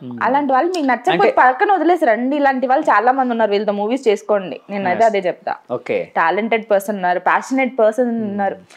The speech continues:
Speaker 2: ఇంతమంది డైరెక్టర్లు, ప్రొడ్యూసర్లు ప్యాషనేట్‌గా movie గురించి ఎంత
Speaker 1: Hmm.
Speaker 2: work చేస్తున్నారు తెలుసా? Day and night hard work చేస్తున్నారు తెలుసా? అలాంటి వాళ్ళు అడగరు.
Speaker 1: Hmm.
Speaker 2: కొంతమంది చెడ్డోళ్ళ గురించి ఇంత తప్పుగా, అందరినీ తప్పుగా ప్రొజెక్ట్ చేస్తున్నారు.
Speaker 1: Hmm.
Speaker 2: అందరినీ తప్పుగా project చేయాల్సిన అవసరమే లేదు.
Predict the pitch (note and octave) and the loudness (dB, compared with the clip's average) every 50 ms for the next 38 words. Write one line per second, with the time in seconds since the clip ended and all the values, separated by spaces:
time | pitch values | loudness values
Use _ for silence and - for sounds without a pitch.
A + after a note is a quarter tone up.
0 | - - _ - A3 A#3 A3+ - E4+ D4+ D4 C#4+ C#4 C#4 G3+ G3+ G3+ G#3+ C4 D4 | -20 -14 _ -2 -2 0 2 2 2 2 2 0 0 0 0 0 0 2 0 0
1 | - - D4+ B3 C4+ C4 - A3+ A3 G#3 G3+ A#3+ C#4+ D4 C#4 C4+ C4+ C#4 - A#3 | 2 0 0 2 0 0 0 -2 -2 -2 -2 -2 -2 0 -2 -2 -4 -4 -6 -6
2 | A3+ - - C#4+ C#4+ - - E4 F4 D#4 C#4 C#4 C4 C#4+ C4 D4 C#4 A#3+ A#3+ B3 | -4 -4 -4 -6 -6 -2 0 0 0 2 0 -2 -2 0 0 0 2 2 0 2
3 | B3+ D#4 D4+ D4+ C#4+ C#4+ C4 A#3+ G#3+ A3 A#3 - C#4+ C#4 A3+ A3+ A3 G#3+ G#3 B3+ | 2 2 2 2 0 0 0 -2 -2 -4 -4 -2 -2 0 0 0 -2 -2 -2 -2
4 | C4+ C4 - B3 B3 A3+ G3 F#3+ F#3 G3 G#3 G#3+ G#3 G3 G3+ G#3+ A3+ A#3 A3+ A3+ | -2 -2 -2 -4 -2 -2 -2 -2 -2 -2 -4 -2 -2 0 0 0 0 -2 -4 -6
5 | A3+ A3+ - - F3+ F#3+ G3 G#3 G3+ A3+ A3+ A3 G3 G3+ G3+ - G3 F3+ E3+ D#3+ | -6 -6 -4 -2 0 0 0 0 -2 -2 -2 -2 -4 -6 -6 -8 -10 -10 -8 -8
6 | D#3+ D#3 D#3 D#3+ F3 G3 G#3 _ _ _ _ _ _ _ _ _ _ _ - F3 | -8 -10 -10 -10 -10 -12 -12 _ _ _ _ _ _ _ _ _ _ _ -4 -2
7 | G3+ G#3+ G3+ G#3+ F#3 F#3 F#3+ G#3+ A#3 G3 E3 E3+ E3+ G3 F#3 - - - _ _ | 0 0 0 0 0 -2 0 0 0 -2 -2 -2 -4 -4 -6 -6 -8 -14 _ _
8 | _ - C#3 C3+ B2 A#2 - C4+ D4+ F4+ E4+ - - F#4+ F4 F4 E4+ F#4 G4 G#4 | _ -14 -10 -8 -2 0 2 2 2 0 0 0 0 0 2 0 0 -2 -2 -2
9 | A4 A#4+ B4+ C5 C#5 G#4+ F#4 D#4 C#4 D#4+ D#4+ E4 D4+ C#4+ D4 E4+ F4+ F#4 G4+ F#4+ | 0 2 2 2 4 4 2 4 4 4 2 2 2 2 0 0 2 2 2 2
10 | E4+ D4 C4+ C#4 D4+ D4 - E4+ D#4+ - B3+ B3 - - - D4 F4 F4 C#4+ A#3+ | 2 2 2 0 -2 0 0 0 0 2 0 -2 -4 -6 -2 0 2 2 4 2
11 | B3 C4+ D#4 F4+ G4 G4 G4+ G4+ F4 F#4 - - C4 C#4 B3+ A#3+ G#3 G3+ G#3 G#3 | 2 2 4 4 4 4 4 2 2 0 2 2 0 0 2 0 0 0 -2 -4
12 | G#3 A3+ G3 G3+ A3+ G#3 E3 D3+ D#3 F3 F#3 G#3 A3 A#3+ B3+ B3 A#3 F3+ - - | -4 -4 -6 -6 -6 -8 -8 -6 -6 -6 -2 -2 0 0 0 0 -2 -2 0 0
13 | G#3 G3+ G3+ F#3 F3+ F#3+ F#3+ G3 F#3 G3 G3+ G3+ E3+ F3 F3+ F3 - F#3 F3+ F3+ | 0 0 0 0 0 -2 0 -2 -2 -2 -2 -2 -4 -4 -4 -4 -6 -8 -8 -8
14 | F3 F#3+ G#3+ A3 G#3+ D#3+ D3 C#3+ | -10 -10 -8 -8 -8 -8 -10 -12